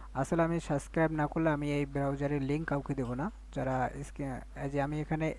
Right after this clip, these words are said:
দেখেন স্কিপ মেইল আসছে, রিকভারি স্কিপ। এটা আমি একটু, এ, মানে প্রথমে আমার personally মেইলগুলো আসছে, ভাসছে, যার কারণে অনেক সিকিউরিটির কারণে আমি একটু স্কিপ করেছি, কিছু মনে করবেন না।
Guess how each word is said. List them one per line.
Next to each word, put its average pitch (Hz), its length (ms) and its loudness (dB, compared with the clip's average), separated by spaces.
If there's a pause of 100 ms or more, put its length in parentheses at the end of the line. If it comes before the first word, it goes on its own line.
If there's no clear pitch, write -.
(120)
দেখেন 196 320 4 (560)
স্কিপ 160 280 2
মেইল 151 220 4
আসছে, 135 360 0
রিকভারি 151 520 2
স্কিপ। 196 260 0 (480)
এটা 147 180 4
আমি 156 240 2
একটু, 156 280 0 (120)
এ, 139 360 0
মানে 135 260 -2
প্রথমে 151 340 0
আমার 156 360 2
personally 156 500 0
মেইলগুলো 160 420 4
আসছে, 151 340 0
ভাসছে, 135 460 0
যার 135 200 0
কারণে 147 300 0
অনেক 135 300 -2 (400)
সিকিউরিটির 147 340 0
কারণে 151 300 0
আমি 147 160 2
একটু 139 280 -2
স্কিপ - 280 -2
করেছি, 147 260 -2
কিছু 156 200 -2
মনে 139 180 0
করবেন 156 260 0
না। 226 120 2